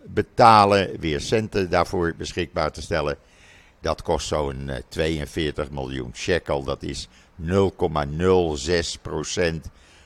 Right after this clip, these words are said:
van de, alle budgetten van de ministeries.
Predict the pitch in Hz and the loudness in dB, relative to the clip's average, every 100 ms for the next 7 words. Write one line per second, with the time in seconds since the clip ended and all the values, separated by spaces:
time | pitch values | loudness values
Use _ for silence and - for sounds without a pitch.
0 | - - 87 76 - 104 95 80 - - | -8 -2 0 0 2 4 6 4 -2 -16
1 | - 98 90 - 98 85 78 80 71 - | -2 0 0 0 2 2 0 0 0 -4
2 | - 87 80 73 78 69 - 92 82 85 | -8 -4 -4 -2 -6 -6 -4 -2 -2 -4
3 | - | -8